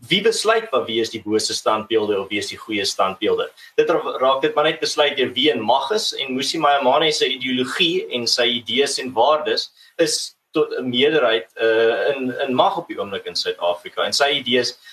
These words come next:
soos ek toe ook gesê het, ehm, Mmusi Maimane is seker die, die persoon of die politikus in Suid-Afrika wat die meeste, ehm, eh, 'n slaaf is van die tydsgees. In terme van as jy vir hom, eh, New York Times, eh, opiniestuk,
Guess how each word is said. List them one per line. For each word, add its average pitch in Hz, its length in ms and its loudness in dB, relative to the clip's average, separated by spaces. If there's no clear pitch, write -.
soos - 240 -4
ek 131 140 -2
toe 139 140 2
ook 135 80 -4
gesê 131 460 0
het, 123 80 -14
ehm, 127 300 2
Mmusi 139 240 0
Maimane 139 500 2
is 135 120 -2
seker 143 280 0
die, 123 340 -2
die 127 120 -2
persoon 143 440 2
of 143 140 -2
die 139 120 -6
politikus 151 600 0
in 151 60 -4
Suid-Afrika 131 600 2
wat 127 120 0
die 120 100 -4
meeste, 127 760 0
ehm, 113 380 -2
eh, 110 260 2
'n - 40 2
slaaf 135 460 0
is 110 140 -2
van 113 120 -6
die 104 160 -8
tydsgees. - 640 -4
In 107 80 -18
terme 113 260 2
van 117 160 0
as 113 100 0
jy 120 180 4
vir 139 160 -2
hom, 127 220 0
eh, 120 240 2
New 127 120 -2
York 143 280 2
Times, 151 460 0
eh, 123 260 2
opiniestuk, 156 760 0